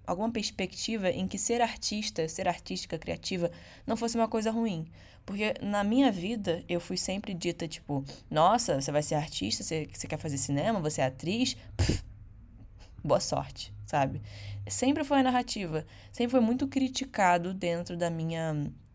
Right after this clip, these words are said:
da minha vivência o fato de eu não ser uma pessoa tão tradicional, de eu não ser uma pessoa, enfim. E aí eu acho que eu via nessas narrativas, "Vai atrás dos seus sonhos, conquiste,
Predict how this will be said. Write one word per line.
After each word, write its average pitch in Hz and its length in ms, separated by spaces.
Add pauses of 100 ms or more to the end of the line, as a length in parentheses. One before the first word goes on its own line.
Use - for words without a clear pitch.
da 160 100
minha 160 140
vivência 170 680 (280)
o 180 80
fato 196 360
de 202 80
eu 208 40
não 214 120
ser 214 120
uma 202 120
pessoa 202 360
tão 185 240
tradicional, 156 1000
de 147 100
eu 151 40
não 151 100
ser 165 100
uma 156 60
pessoa, 156 440 (400)
enfim. 202 480 (800)
E 214 160
aí 220 200
eu 240 80
acho 233 180
que 240 100
eu 220 80
via 196 260
nessas 190 300
narrativas, 175 840 (340)
"Vai 240 140
atrás 269 200
dos 269 40
seus 202 140
sonhos, 202 500
conquiste, 190 920